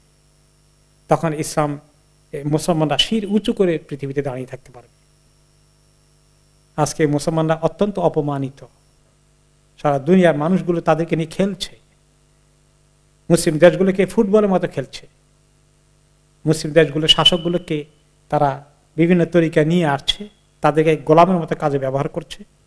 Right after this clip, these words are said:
তাদের এজেন্ডা পূরণ করার জন্যে, আর তারা তাদের সার্ভ করছে, তাদের খেদমত করছে। প্রভুদের নির্দেশে তারা আসে,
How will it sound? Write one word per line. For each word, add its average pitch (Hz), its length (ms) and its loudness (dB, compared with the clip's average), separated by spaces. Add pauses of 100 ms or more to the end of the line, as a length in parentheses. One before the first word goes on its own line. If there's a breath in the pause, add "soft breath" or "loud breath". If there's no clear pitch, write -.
(1080)
তাদের 147 260 2
এজেন্ডা 165 340 4
পূরণ 156 260 -2
করার 127 280 -8
জন্যে, 127 280 -14 (340)
আর 156 60 -8
তারা 175 260 0
তাদের 143 340 -8 (1120)
সার্ভ 165 360 2
করছে, - 320 -18 (260)
তাদের 151 200 0
খেদমত 147 360 -6
করছে। - 300 -16 (260)
প্রভুদের 175 500 4
নির্দেশে 185 360 0
তারা 185 220 -2
আসে, 214 200 -8